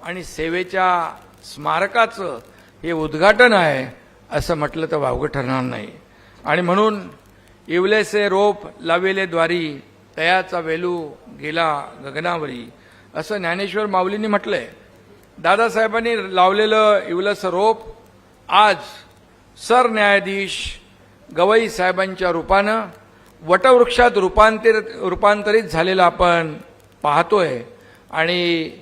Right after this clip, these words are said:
ही प्रेरणा, ऊर्जा दादासाहेबांमुळे या ठिकाणी आली. आणि या ठिकाणी आपण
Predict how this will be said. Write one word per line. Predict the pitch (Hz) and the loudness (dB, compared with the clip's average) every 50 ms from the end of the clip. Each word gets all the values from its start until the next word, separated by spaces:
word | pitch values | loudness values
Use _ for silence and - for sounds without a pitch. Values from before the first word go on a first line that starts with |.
| - - | -14 -12
ही | 170 | -12
प्रेरणा, | 165 - - 151 156 156 151 165 190 208 214 214 - - - - - - _ _ - 160 | -12 -8 -6 -6 -4 -4 -4 -4 -4 -2 -2 -4 -6 -10 -16 -20 -20 -20 _ _ -10 -8
ऊर्जा | 151 156 147 139 175 190 202 214 214 156 143 - - - - - _ _ _ - - | -8 -8 -4 0 2 2 2 2 0 -2 -8 -14 -20 -20 -20 -20 _ _ _ -14 -8
दादासाहेबांमुळे | 135 131 131 147 165 156 - 160 170 180 190 190 190 185 170 143 110 - - - - - _ _ _ _ _ _ - | -6 -6 -4 -4 -4 -4 -4 -2 -2 -2 -2 -2 -2 -2 -2 -2 -4 -6 -12 -18 -20 -20 _ _ _ _ _ _ -4
या | 147 156 | -2 -2
ठिकाणी | 156 156 156 147 - 151 151 151 | -2 -2 -4 -4 -4 -4 -4 -4
आली. | 135 127 139 147 127 - - - - _ _ _ _ _ _ _ _ _ _ _ | -4 -4 -6 -6 -10 -12 -14 -20 -20 _ _ _ _ _ _ _ _ _ _ _
आणि | - 180 190 214 220 226 226 226 220 214 208 190 190 - - - - - _ _ _ _ _ _ _ _ _ - | -8 -4 0 2 4 4 4 4 4 2 0 -4 -8 -12 -20 -20 -20 -20 _ _ _ _ _ _ _ _ _ -2
या | 180 202 | 0 0
ठिकाणी | 196 185 202 - 214 214 220 226 | 0 0 -2 0 0 0 2 2
आपण | 214 208 208 214 226 226 233 233 226 214 | 2 0 0 2 0 0 0 -2 -4 -10